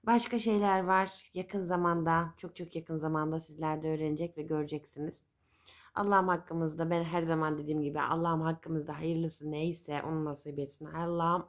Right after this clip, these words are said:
Allah'ım hepimizin kalbine, gönlüne göre versin. Her zaman inşallah. Neyse hayırlısı o olsun inşallah. Size de zaten söyleyeceğim.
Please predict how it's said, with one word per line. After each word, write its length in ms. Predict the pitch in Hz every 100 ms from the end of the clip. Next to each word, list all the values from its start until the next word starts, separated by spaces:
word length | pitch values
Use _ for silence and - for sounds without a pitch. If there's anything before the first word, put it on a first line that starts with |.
| _ -
Allah'ım 440 | 165 165 180 170
hepimizin 420 | 180 175 151 170
kalbine, 460 | 175 165 156 170 180
gönlüne 380 | 160 147 151 147
göre 220 | 143 -
versin. 360 | 139 - - 139
Her 260 | - 165 160
zaman 340 | 156 156 175
inşallah. 640 | 165 165 - 139 139 165 - _ _ _ _ _ _ - - - - - - _ -
Neyse 520 | 269 285 285 196 175
hayırlısı 1040 | - 196 214 208 196 180 - 196 214 - - -
o 60 | 208
olsun 640 | 180 160 - 156 151 156 -
inşallah. 680 | 160 - 160 151 165 - 269 _ _ _ _ _ _
Size 280 | - 175 165
de 260 | 185 - -
zaten 320 | 160 165 175
söyleyeceğim. 840 | - 160 147 147 143 165 190